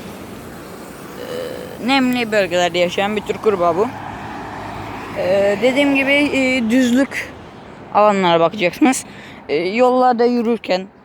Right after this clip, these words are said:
e, böyle önünüze hep aşağıya şu şekilde bakarak yürümeniz sizin için daha mantıklı olacaktır, e, karıncayı bulma şansınız da,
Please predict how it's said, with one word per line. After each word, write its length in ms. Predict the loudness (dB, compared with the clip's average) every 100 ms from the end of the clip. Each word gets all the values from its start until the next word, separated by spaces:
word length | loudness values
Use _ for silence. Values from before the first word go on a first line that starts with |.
| -20 -20 -20 -20 -20 -20 -6
e, 60 | 0 4 4 4 4 4 4 2
böyle 340 | 4 6 8 6
önünüze 560 | 6 6 4 4 4 4 -2 -8
hep 140 | -4 -4 0
aşağıya 480 | 0 0 2 4 4
şu 80 | 2
şekilde 440 | -2 -2 -2 -2 -2 -8 -8 -6 -4 2
bakarak 460 | 2 4 4 4 2
yürümeniz 420 | 0 0 -2 -4
sizin 380 | -6 -6 -6 -6
için 260 | -6 -2
daha 260 | 2 2 2
mantıklı 460 | 2 0 0 0 2
olacaktır, 520 | 2 0 0 -2 -2 -14 -16 -18 -8
e, 380 | -4 -2 -2 -2 -6 -8 -10
karıncayı 520 | 4 4 6 4 4 4
bulma 300 | 0 -2 -2
şansınız 540 | -2 -2 -2 -6 -2
da, 240 | 0 0